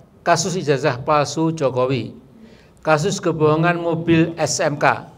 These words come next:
kasus pembantaian kilometer lima puluh, kasus tragedi Kanjuruan, kasus tragedi delapan ratus sembilan puluh empat K P P S yang mati pada pemilu dua ribu sembilan belas, kasus perampasan tanah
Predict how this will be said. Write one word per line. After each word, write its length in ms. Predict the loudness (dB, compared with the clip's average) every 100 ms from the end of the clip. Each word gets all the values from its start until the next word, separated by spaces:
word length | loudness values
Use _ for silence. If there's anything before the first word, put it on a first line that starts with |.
| _ -20 -20 -12 -2
kasus 560 | 0 0 0 -2 -2
pembantaian 1040 | -8 -4 2 2 2 0 2 4 4 0 -8
kilometer 560 | -4 -2 -2 -2 -2
lima 240 | 0 0 0
puluh, 560 | 0 2 2 0 -8 -18 -20 -20 -10
kasus 400 | -4 -2 -2 -6
tragedi 720 | 0 0 0 0 2 2 0 -6 -16 -4
Kanjuruan, 960 | 0 2 2 2 4 6 4 0 -8 -14 -20 -10 -4
kasus 320 | -2 0 -2
tragedi 880 | 2 0 0 -2 0 2 2 -2 -10 -4
delapan 360 | 0 2 2 -2
ratus 120 | 0
sembilan 160 | 0 0
puluh 80 | 2
empat 180 | 2 2 -2
K 80 | 0 2
P 40 | 0 -2
P 80 | 0
S 180 | 2 0 0 0
yang 160 | 4
mati 400 | 2 4 2 0
pada 320 | -2 -2 0
pemilu 480 | -2 -2 -2 0 -2
dua 320 | 0 2 2
ribu 160 | 2 -4
sembilan 280 | -6 -2 0 2
belas, 400 | 2 0 -10 -20 -20 -6
kasus 400 | 0 0 0 -4
perampasan 720 | 0 2 4 4 2 2 2
tanah 200 | 2 2